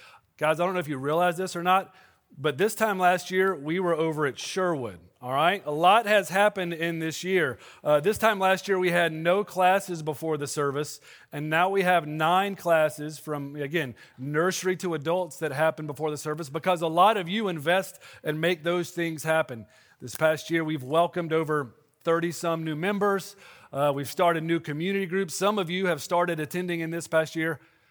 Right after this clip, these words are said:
We are thankful for all that God's done in twenty twenty-two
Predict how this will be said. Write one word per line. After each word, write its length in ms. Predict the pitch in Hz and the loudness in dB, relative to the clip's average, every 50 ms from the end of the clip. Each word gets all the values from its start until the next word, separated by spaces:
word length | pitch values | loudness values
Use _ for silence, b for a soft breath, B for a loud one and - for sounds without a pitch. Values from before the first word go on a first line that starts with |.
| b b b | b b b
We 160 | - 151 180 | -2 0 0
are 100 | 180 160 | 0 0
thankful 540 | 135 - - 156 160 165 160 143 135 156 143 | -2 -4 -4 -2 -2 -2 -4 -8 -10 -12 -10
for 180 | - - 143 135 | -6 -6 -6 -6
all 360 | - - 143 143 156 160 160 | -4 -2 0 0 0 0 -2
that 120 | 160 139 | -2 -4
God's 340 | 139 147 143 139 135 120 117 | -2 -2 -2 -2 -2 -6 -6
done 440 | 120 143 139 139 139 135 127 123 120 - | -6 -6 -4 -4 -4 -6 -8 -12 -14 -16
in 160 | - 131 135 127 | -16 -16 -14 -14
twenty 280 | - 135 147 147 143 | -10 -10 -8 -8 -8
twenty-two 600 | 135 131 143 147 139 131 - 160 156 156 160 151 | -8 -10 -10 -10 -10 -8 -6 -4 -4 -4 -4 -6